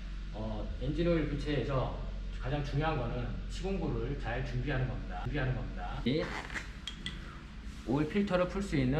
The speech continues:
오일 캡, 그리고 엔진 오일 커버를 열 수 있는 롱로즈, 그리고 가장 핵심적인 렌치, 토크렌치라고 하는데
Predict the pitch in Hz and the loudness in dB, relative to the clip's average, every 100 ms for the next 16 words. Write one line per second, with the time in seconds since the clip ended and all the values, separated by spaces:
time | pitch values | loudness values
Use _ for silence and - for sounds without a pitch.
0 | 165 117 123 - 165 - - - - - | 6 4 2 2 2 2 0 -8 -8 -4
1 | - - - - - 123 113 110 123 160 | -2 2 4 4 2 0 2 2 4 2
2 | 175 - - - - - - - - 143 | 0 -4 -8 -10 -10 -10 -8 -6 2 4
3 | 156 180 135 131 156 - - - - - | 6 6 8 6 4 -2 -8 -10 -12 -10
4 | - - - - - - - - 196 185 | -10 -10 -10 -8 -8 -6 -4 2 8 10
5 | 156 123 - 127 113 113 165 196 - 117 | 10 8 6 4 6 6 4 2 2 4
6 | 123 120 101 - - - - - - - | 6 4 2 0 -2 -2 -2 -2 -4 -4
7 | - - - - - - - - - 135 | -4 -4 -2 0 0 -2 -4 -6 -4 4
8 | 143 165 175 - 170 170 202 220 170 135 | 8 10 10 10 8 8 6 8 10 10
9 | 143 117 101 - - - - - 120 143 | 8 6 4 2 0 -2 -4 0 2 2
10 | - 110 90 - - - 196 208 185 180 | 2 0 0 -4 -6 -4 2 8 8 8
11 | 143 113 113 104 104 107 90 | 6 6 6 4 2 2 0